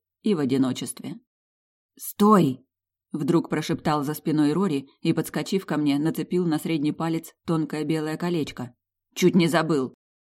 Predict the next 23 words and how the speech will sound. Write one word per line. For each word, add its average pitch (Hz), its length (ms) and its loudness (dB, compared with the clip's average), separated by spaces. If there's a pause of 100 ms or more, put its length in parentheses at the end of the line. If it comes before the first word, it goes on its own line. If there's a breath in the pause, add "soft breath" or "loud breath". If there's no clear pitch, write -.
(420)
"Это 185 320 2
что?" - 520 0 (460)
Я 180 180 4
не 180 120 6
торопилась 185 560 0
продолжить 139 580 0
путь, 139 280 -2 (120)
трусливо 139 500 -2
оттягивая 135 580 0
неизбежную 135 640 2
встречу, 135 580 -4
и 160 160 -2
вся 175 240 -4
процессия 175 580 -4
терпеливо 156 520 -2
ждала. 139 440 -6 (760)
"Ну..." 165 760 2 (300)
Рори 165 320 2
склонился 151 560 0
к - 60 -14
самому 143 400 2
моему 147 440 2
уху. 127 320 -6